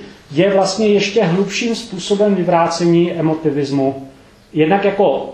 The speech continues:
filozofické teorie, ale i jako vlastně žité, žitého postoje, eh, ke světu. A i to považuji za jeden z aktuálních úkolů etiky dnes. Takže vlastně to, co jsem teďko řekl o těch morálních emocích, jakoby doplňuje ještě ten,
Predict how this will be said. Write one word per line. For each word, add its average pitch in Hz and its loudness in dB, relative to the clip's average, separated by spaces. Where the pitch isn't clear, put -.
filozofické 190 0
teorie, 165 2
ale 170 2
i 170 2
jako 170 0
vlastně 151 0
žité, 143 0
žitého 143 -2
postoje, 127 -4
eh, 113 -8
ke 117 -10
světu. - -12
A - 2
i 208 0
to 262 4
považuji 196 4
za 175 2
jeden 180 4
z - -6
aktuálních 175 0
úkolů 156 2
etiky - -2
dnes. 110 -4
Takže 160 0
vlastně 139 0
to, 202 2
co 208 0
jsem 214 0
teďko 202 0
řekl 196 0
o 180 2
těch 180 -4
morálních 175 2
emocích, 170 0
jakoby 170 0
doplňuje 185 2
ještě 160 0
ten, 160 2